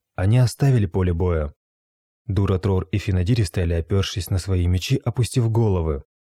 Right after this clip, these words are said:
Они были жестоко истерзаны и все в крови, но раны оказались неглубокими. «Хорошо, что нам удалось сломать их.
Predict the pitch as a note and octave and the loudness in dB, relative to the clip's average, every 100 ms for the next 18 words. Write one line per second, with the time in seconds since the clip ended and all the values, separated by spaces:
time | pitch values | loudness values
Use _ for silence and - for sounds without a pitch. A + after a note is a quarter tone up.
0 | _ _ _ F2+ F2 E2+ F2 E2 E2+ F2 | _ _ _ -2 0 2 0 0 -2 -4
1 | E2+ F2+ - - A2 G#2 F2 D#2+ D#2 A#2+ | -2 -4 -4 -2 0 0 0 -2 -4 -8
2 | - B2 - A#2+ A#2+ G#2 E2 D2 _ _ | -4 -4 -2 0 2 2 -2 -4 _ _
3 | _ _ - E2+ F2 A#2+ B2+ B2+ C3+ B2+ | _ _ -4 -2 2 2 2 2 2 0
4 | B2 - C3 A#2+ A#2+ A#2 G2+ F#2+ E2+ D2 | 0 0 0 0 0 0 0 0 -2 -4
5 | - _ _ _ _ _ _ - - G#2 | -10 _ _ _ _ _ _ -8 -2 0
6 | G#2 - G#2 - G2 F#2+ F#2 F#2 F#2+ F#2+ | 0 0 -2 -2 0 0 0 0 0 0
7 | - A2 G#2 G2 E2+ E2 - | 0 0 0 0 -2 -6 -8